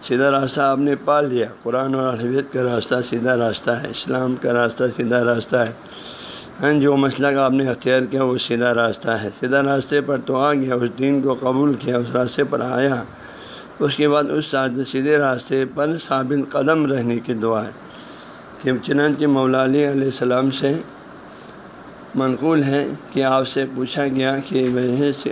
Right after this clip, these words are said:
اہدنا الصراط المستقیم، بندہ مومن مسلمان ہونے کے بعد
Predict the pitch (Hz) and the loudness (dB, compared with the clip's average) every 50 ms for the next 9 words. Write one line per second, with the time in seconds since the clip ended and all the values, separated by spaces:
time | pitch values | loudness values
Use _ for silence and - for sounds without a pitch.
0 | - - 135 117 113 123 131 131 131 127 - 127 123 120 117 117 - 123 120 120 | -2 -2 -2 -2 0 2 2 2 2 0 0 0 0 0 0 -2 -2 -2 -2 -2
1 | 117 - - 113 113 - 143 147 143 127 123 120 120 123 127 127 123 123 123 127 | -2 0 -2 -2 -2 -2 0 0 2 2 2 2 2 2 2 2 2 2 2 4
2 | 139 139 131 - - - - - - - - - - - - - - - - - | 4 4 2 2 -2 -6 -12 -16 -18 -18 -18 -18 -18 -18 -18 -18 -18 -12 -8 -4
3 | 123 120 - - 139 139 139 151 160 165 165 156 147 135 135 131 135 131 131 135 | -4 -4 -2 0 0 2 2 2 2 0 2 2 2 2 2 0 0 0 0 -2